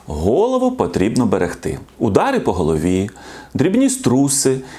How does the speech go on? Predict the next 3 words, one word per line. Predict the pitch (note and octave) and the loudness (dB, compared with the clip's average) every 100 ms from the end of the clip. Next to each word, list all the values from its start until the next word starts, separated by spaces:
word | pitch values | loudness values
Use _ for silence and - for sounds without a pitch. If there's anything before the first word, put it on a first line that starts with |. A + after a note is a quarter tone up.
| - | -6
які | B2+ A#2 F#3 | -4 0 2
залишаються | D#3 D3+ - C#3 C3 A2+ G#2 | 2 2 2 2 2 0 -2
проігнорованими | E2 - D#3 F#3 B2+ A2 G2+ F2+ E2 D#2+ G#2+ D#3+ F#3+ | 0 0 2 2 2 2 2 0 0 0 2 2 -2